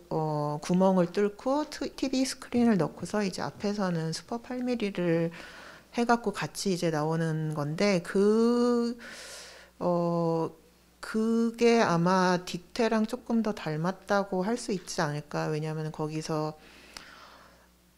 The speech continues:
그 차학경이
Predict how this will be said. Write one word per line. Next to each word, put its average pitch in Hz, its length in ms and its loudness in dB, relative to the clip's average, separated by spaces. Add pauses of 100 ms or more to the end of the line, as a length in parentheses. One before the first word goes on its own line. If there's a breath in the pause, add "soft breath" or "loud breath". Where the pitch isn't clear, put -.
(540)
그 156 640 -8
차학경이 160 1500 -2